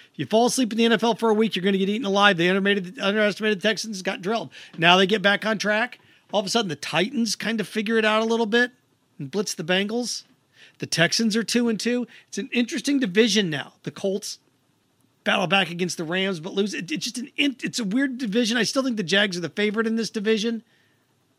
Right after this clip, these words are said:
But now the Jags, uphill climb, will take on the Bills, who smoked the Fins. And I mean smoked them. Miami's one of these teams that, okay, are you ready? Are, are you ready?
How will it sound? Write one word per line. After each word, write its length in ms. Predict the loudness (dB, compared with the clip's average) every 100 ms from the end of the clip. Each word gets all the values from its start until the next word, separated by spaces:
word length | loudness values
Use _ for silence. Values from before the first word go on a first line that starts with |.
| _ _ _ _ _ _ _
But 200 | -6 -6 -2
now 480 | 2 4 4 2 -2 _ _ _ -12
the 80 |
Jags, 600 | -8 -4 -2 -2 -4 -8 -12 -6
uphill 320 | -4 -2 -2
climb, 420 | 0 0 2 0 -4
will 100 | -6
take 220 | -2 -2
on 80 | 0
the 80 | 4
Bills, 420 | 8 8 6 0 -12 -2
who 200 | 4 4
smoked 680 | 2 4 12 12 12 12 0
the 160 | -2 2
Fins. 500 | 8 8 8 -2 -12 -12 -2
And 80 | 4
I 160 | 6
mean 240 | 6 4 2
smoked 480 | -2 6 8 6
them. 200 | 2 -12 -14 _ _ _ _ _ _ _ _ _ _ _ _ _ _ _ _ _ _ _ _ _
Miami's 400 | -2 0 2 0
one 120 | 0
of 60 | 0
these 180 | 0 0
teams 480 | 0 0 0 -2 -6
that, 260 | -2 -2 -2
okay, 200 | -2 0
are 100 | 2
you 140 | 2
ready? 280 | 2 2 2
Are, 160 | 2 2
are 80 | 4
you 100 | 4
ready? 200 | 2